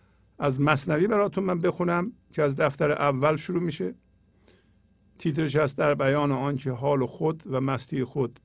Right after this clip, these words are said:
پنهان باید داشت از جاهلان. این تیترشه و از دفتر اول سطر سه هزار و چهارصد و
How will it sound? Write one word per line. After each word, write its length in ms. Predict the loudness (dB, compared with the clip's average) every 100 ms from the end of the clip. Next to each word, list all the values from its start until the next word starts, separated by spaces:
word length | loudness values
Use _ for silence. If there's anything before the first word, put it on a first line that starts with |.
| _
پنهان 680 | -2 0 0 0 0 0 0
باید 460 | 2 2 2 0
داشت 440 | 0 2 2 0 -8
از 340 | -4 -4 -4
جاهلان. 680 | -2 2 2 2 0 0 -2
این 120 | -4 -6
تیترشه 600 | -6 -10 -8 -8 -8 -12 _ _ _ _ _ _ -20 _ _ _ _ _ _ _ _ _ _ _
و 320 | -8 -6 -6 -10 _ _ _ -6
از 220 | -6 0
دفتر 360 | 0 0 0
اول 440 | 2 0 -2 -2 -2
سطر 680 | -2 -4 -6 -4 -2 -2 -4 _ _ _ _ _ _
سه 300 | -16 -12 -6
هزار 460 | -4 -2 -2 -2 0
و 260 | -2 -4 -6 _ _ _ _ _ _ _ _ _ _ _ _ _ _ _ _
چهارصد 640 | -8 -4 -4 -4 -6 -4
و 240 | -4 -6